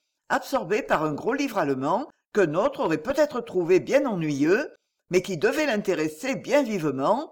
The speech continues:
car il ne s'aperçut de leur présence que quand ils furent tout à fait sur lui. Confondu à la vue de tant de livres, le pauvre garçon avait supplié la fée de ne pas le présenter comme un savant,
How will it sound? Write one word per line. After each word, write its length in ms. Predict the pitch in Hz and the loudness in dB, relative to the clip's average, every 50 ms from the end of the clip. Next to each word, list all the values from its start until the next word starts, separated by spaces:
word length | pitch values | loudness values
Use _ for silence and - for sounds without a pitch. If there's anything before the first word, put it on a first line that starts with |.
| _ _ _ _ _ _ - | _ _ _ _ _ _ -2
car 160 | 269 294 285 | 0 0 0
il 100 | 277 226 | 0 0
ne 80 | 190 185 | -2 -2
s'aperçut 560 | 175 - 240 247 277 254 247 - - 240 202 | -2 -2 -4 -4 -4 -4 -4 -4 -6 -6 -2
de 80 | 156 156 | 0 2
leur 180 | 143 143 143 | 2 2 0
présence 640 | - - 175 170 139 151 160 185 214 269 311 - 320 311 - - _ | 0 -2 -2 -2 0 0 0 0 0 0 -2 -4 -6 -6 -6 -8 _
que 80 | - 175 | -4 -4
quand 320 | 170 - - 269 302 262 | -2 2 2 2 2 2
ils 140 | 269 233 190 | 0 -8 -10
furent 440 | - - 220 240 294 294 277 - - | -10 -8 -6 -4 -4 -2 -4 -4 -6
tout 140 | - 277 277 277 | -6 -6 -2 -2
à 80 | 220 - | -2 -2
fait 180 | - 269 285 | -2 -4 -6
sur 260 | 277 - - 185 147 | -6 -4 -6 -6 -4
lui. 380 | 143 135 139 143 143 151 - - _ _ _ _ _ _ _ _ _ _ _ _ _ _ _ _ _ - | -2 -2 0 0 -2 -2 -6 -14 _ _ _ _ _ _ _ _ _ _ _ _ _ _ _ _ _ 0
Confondu 600 | - 285 320 311 - 294 254 214 160 208 277 285 | 2 2 2 2 0 -4 -4 -4 -2 0 4 4
à 80 | 269 160 | 6 6
la 100 | 160 160 | 6 2
vue 220 | - - 240 208 | 2 0 -2 -2
de 80 | 170 139 | -2 -2
tant 240 | - - 262 294 | 0 0 -2 0
de 120 | 285 202 175 | 2 2 2
livres, 460 | 151 139 143 160 196 240 262 294 302 302 - - - | 4 4 2 0 0 0 -2 -4 -4 -6 -8 -12 -4
le 180 | 160 170 170 170 | -2 -2 -2 0
pauvre 280 | - 294 302 285 254 | 0 0 0 0 0
garçon 460 | 190 185 156 - - - 208 247 294 | 0 0 -2 -2 -4 -6 -4 -4 -2
avait 220 | 302 196 147 147 147 | -2 -2 -2 -2 -4
supplié 500 | - - 302 294 294 233 247 240 208 170 | -4 -4 -4 -4 -6 -6 -4 0 0 2
la 140 | 151 139 156 | 2 2 0
fée 400 | - - - 208 220 294 - - - - - - | -2 -2 -2 0 0 0 -2 -8 -14 -20 -4 2
de 100 | 170 185 | 2 2
ne 100 | 165 143 | 2 2
pas 220 | - - 294 320 | 0 2 2 4
le 80 | 294 277 | 4 2
présenter 640 | 277 - 240 220 208 208 180 165 - - 220 277 - | -4 -6 -6 -4 -2 -2 -2 -4 -4 -4 -4 -4 -2
comme 180 | - 202 156 | -4 -4 -2
un 60 | 143 143 | -4 -4
savant, 680 | - - 185 160 127 139 156 277 285 320 381 - | -4 -4 -4 -4 -2 0 2 2 2 0 -2 -8